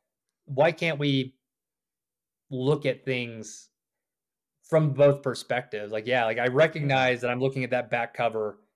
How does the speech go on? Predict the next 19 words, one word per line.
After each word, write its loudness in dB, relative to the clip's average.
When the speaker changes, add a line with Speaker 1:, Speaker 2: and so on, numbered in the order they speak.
Speaker 1:
but 2
if 4
I 4
took -2
a -2
second, 0
I 2
could -4
realize 2
that -8
you're 0
looking -2
at -4
it -8
based -2
on, -4
you're -6
seeing -6
a -8